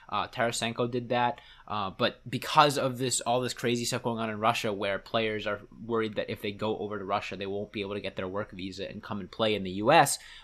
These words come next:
Uh, because of this, Miroshnichenko is probably staying in the U S, um, after being drafted, which is a huge benefit for anyone picking him because that's typically the biggest concern with picking Russian guys like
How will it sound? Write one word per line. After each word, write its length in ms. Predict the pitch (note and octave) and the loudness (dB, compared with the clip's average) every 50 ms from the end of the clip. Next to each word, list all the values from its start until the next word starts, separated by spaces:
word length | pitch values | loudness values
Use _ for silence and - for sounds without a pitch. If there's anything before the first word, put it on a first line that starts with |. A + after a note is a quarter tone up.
| - | -4
Uh, 200 | - A2 G#2+ G#2+ | 0 2 2 2
because 280 | - B2 - - G3 G3 | 0 0 4 6 8 8
of 120 | F3+ D#3 | 8 6
this, 180 | D3 C#3+ C3+ - | 4 2 2 2
Miroshnichenko 960 | D3 C#3+ C#3+ D3 C#3+ C3+ - - B2 - - C#3 C3+ C3 - C#3 B2 B2 - - | 0 2 2 4 2 2 2 0 -2 0 0 0 0 0 2 2 2 2 0 0
is 380 | B2 B2 A#2+ A#2 A2+ - - - - - - | 0 0 0 -2 -4 -8 -14 -16 -20 -20 -8
probably 540 | - - D3 C#3 E3 A3 A3+ A3 G3+ G3 F3+ | 2 8 10 10 10 10 8 6 4 2 0
staying 340 | - - E3 D#3+ D#3+ E3 | 0 0 -2 -2 -2 -2
in 120 | E3 D#3+ D3 | -2 -2 -2
the 60 | C#3+ | -2
U 280 | C3+ C3 C#3 C#3 D3 D#3+ | 0 2 4 6 6 8
S, 300 | D#3+ C#3 - - - - - - - - - - - - | 6 6 4 2 -6 -10 -14 -16 -14 -14 -12 -12 -6 -2
um, 540 | A#2 A#2 A2+ A2+ G#2+ G#2 G2+ G2 F#2+ - - - _ - | 2 4 4 4 4 2 0 -2 -6 -8 -10 -14 _ 6
after 320 | - C#3 C3 B2+ - C#3 | 8 10 10 10 8 4
being 240 | C3+ C3+ C3 B2+ B2+ | -2 0 0 0 0
drafted, 440 | A#2 B2 B2 B2+ C3+ C#3 - B2+ A2+ | 2 4 6 6 6 4 2 0 -2
which 180 | A#2 A#2+ - C3 | -2 -2 -2 0
is 100 | B2 A#2 | 0 0
a 120 | A2 A2 | 0 0
huge 420 | G#2 - - D3 E3 E3 C3+ G#2 | -2 -4 -4 -2 0 0 0 2
benefit 460 | - A2+ D3+ E3 D#3+ - C3 A#2 - - | 4 4 4 4 4 2 0 0 0 -2
for 100 | B2 - | -4 -4
anyone 320 | F2 A2+ B2 B2 A#2 A#2 | -2 -2 -2 -2 -2 -2
picking 300 | - D3 D#3 D#3 D3 C3 | -4 -4 -4 -4 -4 -2
him 160 | B2 A2 A#2 | -2 -2 -2
because 340 | A#2 A2 - B2 A2+ G#2 G#2 | -2 -2 -2 -2 -2 -2 0
that's 300 | - B2+ B2+ - - - | 2 2 2 2 -2 -4
typically 340 | - C#3+ - C#3+ - - B2+ | -4 -4 -4 -2 -2 -2 -2
the 80 | A2 | -2
biggest 400 | A2 G#2 B2+ A#2+ B2 - - - | 0 0 0 0 0 -2 -4 -6
concern 460 | - B2+ A#2+ - - C3 C3+ C3+ B2 A#2 | -10 -6 -4 0 0 2 2 2 0 -2
with 160 | A#2 A2+ - | -4 -4 -6
picking 260 | C3 A#2+ - A#2+ A2 | -6 -6 -6 -4 -2
Russian 320 | A2 A2+ A#2 - - B2 | 0 0 0 0 -2 -6
guys 380 | G#2+ G#2 F#2+ G2+ G2 F#2+ - - | -4 -2 -2 -2 -4 -4 -4 -4
like 160 | G#2 G2 - | -6 -6 -8